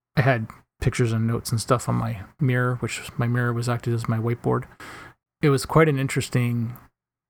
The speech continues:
revelation to hear this. That clerk that I had been talking to,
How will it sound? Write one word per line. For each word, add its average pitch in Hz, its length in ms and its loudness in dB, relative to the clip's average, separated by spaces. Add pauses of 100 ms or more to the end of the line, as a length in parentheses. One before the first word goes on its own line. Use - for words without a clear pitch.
(160)
revelation 131 580 2
to 120 80 0
hear - 220 -2
this. - 420 -8 (440)
That 151 300 6
clerk - 800 2 (640)
that 139 140 6
I 143 100 6
had 147 160 4
been 123 160 0
talking 170 520 2
to, 117 440 -2